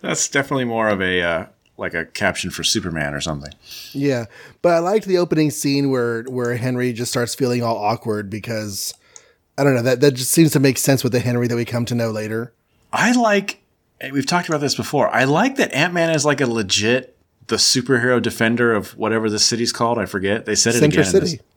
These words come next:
Speaker 1: Yeah, they said it again in this issue.
Speaker 2: And I
Speaker 1: Center
Speaker 2: did a
Speaker 1: City.
Speaker 2: Yeah.
Speaker 1: So, I don't know, especially now that Don Heck is drawing it and he's even more superhero-y.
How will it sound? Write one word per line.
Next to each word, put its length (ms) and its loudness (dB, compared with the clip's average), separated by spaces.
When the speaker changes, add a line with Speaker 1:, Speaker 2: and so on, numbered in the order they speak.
Speaker 1:
Yeah, 180 2
they 120 2
said 180 4
it 60 0
again 220 0
in 60 -2
this 160 -2
issue. 280 -4
Speaker 2:
And 100 6
I 20 6
Speaker 1:
Center 160 4
Speaker 2:
did 80 6
a 40 6
Speaker 1:
City. 340 2
Speaker 2:
Yeah. 340 -2
Speaker 1:
So, 520 2
I 100 0
don't 220 2
know, 200 4
especially 400 2
now 180 2
that 140 2
Don 200 2
Heck 220 0
is 80 -2
drawing 320 2
it 100 -2
and 80 -2
he's 200 0
even 180 2
more 220 2
superhero-y. 720 0